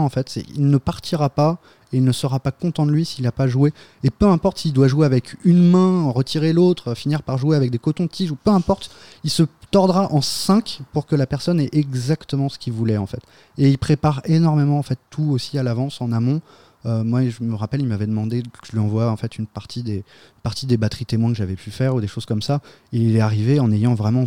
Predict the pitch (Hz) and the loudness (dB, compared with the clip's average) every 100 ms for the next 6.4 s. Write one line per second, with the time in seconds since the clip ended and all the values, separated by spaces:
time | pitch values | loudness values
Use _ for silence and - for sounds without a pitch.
0 | - - 180 170 _ - 120 123 135 131 | -4 -8 -6 -6 _ -8 -2 2 2 4
1 | 151 123 104 104 101 101 - 98 - 107 | 2 2 0 0 -2 -4 -8 -10 -12 -12
2 | - 101 117 117 139 151 - - - 160 | -12 -6 0 2 4 2 0 -8 -2 0
3 | 156 113 - 110 104 98 - _ _ 180 | 2 0 -4 -6 -4 -4 -8 _ _ -4
4 | 214 113 107 113 107 107 160 165 123 101 | -2 -2 0 0 0 -2 -2 0 -2 -4
5 | 101 101 104 - - 92 - 147 107 104 | -6 -6 -8 -12 -16 -14 -12 -8 -6 -6
6 | 98 107 120 101 | -4 -4 -4 -6